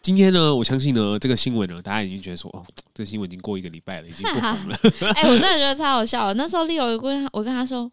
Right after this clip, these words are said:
Speaker 2: ，“我已经预见你这个礼拜要讲什么。”我说，“哦，我应该不会讲吧。”结果我刚刚看到真的就是他做功课的时候，我就说，“哼，始终如一的没创意。”
Speaker 1: 最近，呃，台湾发生很大的事情，或是国际上面的媒体发生很大的事情，就是裴-，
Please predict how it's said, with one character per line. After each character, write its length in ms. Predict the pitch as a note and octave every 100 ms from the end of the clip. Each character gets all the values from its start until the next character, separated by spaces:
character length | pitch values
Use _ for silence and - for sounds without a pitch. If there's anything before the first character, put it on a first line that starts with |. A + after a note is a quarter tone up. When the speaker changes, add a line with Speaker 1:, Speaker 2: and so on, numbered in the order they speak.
| -
Speaker 2:
，“我 80 | G#3+
已 60 |
经 140 | G3+ A3 -
预 140 | A#3
见 300 | F3+ A#3 G3
你 80 | C#3
这 160 | - G3
个 80 |
礼 140 | F3+ -
拜 140 | E3
要 120 | E3 -
讲 120 | - -
什 120 | - -
么。” 80 | - - - -
我 80 | -
说 80 | F4 E4
，“哦， 220 | F4 F4
我 120 | D#4+
应 120 | D#4
该 120 | E4+
不 140 | E4+ C4+
会 100 | C#4 -
讲 260 | - A#3 G#3
吧。” 300 | - F#3+ E3+ G3+
结 100 | C#4+
果 80 |
我 60 | B3+
刚 120 | G#3
刚 60 | A#3+
看 160 | B3
到 160 | A3+ A3
真 20 |
的 200 | G#3 G3+
就 160 | F#3 G3
是 160 | G#3+
他 180 | G3 G#3
做 220 | G#3 G#3+ D#3+
功 140 | -
课 140 | F#3+
的 40 | F#3+
时 60 |
候， 80 | F#3+
我 80 | D#3
就 160 | F3 G3
说 220 | - G3+ -
，“哼， 100 | C4+ - -
始 300 | - - B3+
终 220 | A3+ C#4+ C4
如 100 | A#3
一 80 | A#3+
的 100 | A#3+
没 180 | G#3+ D#4+
创 320 | - B3+ G#3
意。” 340 | F#3+ A#3 B3 D#3+
Speaker 1:
最 80 | -
近， 340 | A#2 A2+ G2+ C2+ G#1+ _ _
呃， 180 | - G#2
台 140 | G2 G#2+
湾 160 | A#2
发 100 | A#2
生 140 | A#2+ A2+
很 140 | F2+
大 160 | G#2 F#2+
的 40 |
事 200 | - G#2
情， 180 | - F2
或 140 | G2+
是 80 | A3+
国 180 | - G#2
际 160 | C3+
上 180 | A#2+ B2
面 80 | A#2
的 80 | G#2+
媒 140 | F#2+
体 100 | G2+
发 120 | F#2+
生 80 | A2
很 120 | G#2+
大 120 | F#2+ G#2
的 60 |
事 100 | G2+
情， 100 | G2+
就 100 | F#2+
是 80 | G#2
裴-， 160 | G#2